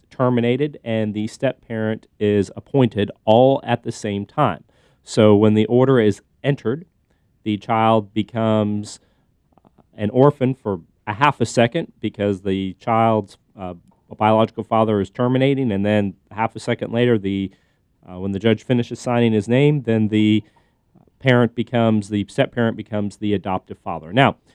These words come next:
let's talk about the, the implications of adopting a child. It's a big deal. When you become the adoptive parent of a child, you are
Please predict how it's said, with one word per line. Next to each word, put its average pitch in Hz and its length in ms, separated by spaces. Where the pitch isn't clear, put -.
let's 220 180
talk 214 240
about 170 380
the, 123 320
the 120 280
implications 131 720
of 98 120
adopting 98 560
a 92 60
child. 87 440
It's - 100
a 202 60
big 127 380
deal. 120 380
When 135 180
you 208 100
become 190 360
the 127 140
adoptive 113 640
parent 120 480
of 92 120
a 87 60
child, 110 720
you 185 560
are 123 520